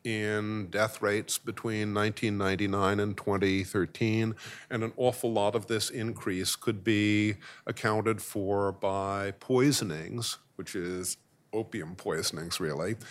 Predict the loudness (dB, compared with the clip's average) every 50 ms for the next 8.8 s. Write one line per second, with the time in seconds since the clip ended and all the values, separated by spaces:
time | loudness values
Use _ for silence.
0 | -16 -16 -18 -8 _ 0 0 2 2 2 2 4 4 4 4 4 4 2 2 2
1 | 2 0 0 0 -2 -2 -2 -2 -4 -4 -4 -4 -6 -4 -4 -4 -4 -4 -4 -2
2 | -2 -2 -2 -2 -2 -2 -2 -2 -4 -2 -2 -2 -2 -2 -2 -2 -2 0 0 0
3 | 0 0 -2 -2 -6 -12 -18 -18 -18 -12 -10 -2 2 4 4 6 6 6 6 6
4 | 6 4 4 4 2 2 0 -4 -6 -6 -4 -2 0 0 0 -2 -4 0 2 2
5 | 2 2 2 -2 0 2 2 4 4 2 0 -6 -14 -16 -16 -16 -18 -20 _ _
6 | 0 2 2 2 2 2 0 -2 -6 -8 -12 _ _ _ _ _ _ _ _ -20
7 | -20 _ _ -20 -18 -14 -12 0 2 2 4 8 8 8 8 8 6 6 4 4
8 | 4 6 6 6 4 2 2 6 8 8 8 8 8 6 4 2